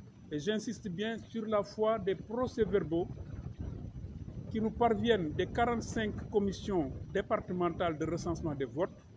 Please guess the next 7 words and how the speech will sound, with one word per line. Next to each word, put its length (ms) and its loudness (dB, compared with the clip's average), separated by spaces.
lesquelles 420 2
commissions 480 0
départementales 800 2
de 80 0
recensement 480 0
des 140 -2
votes 320 -2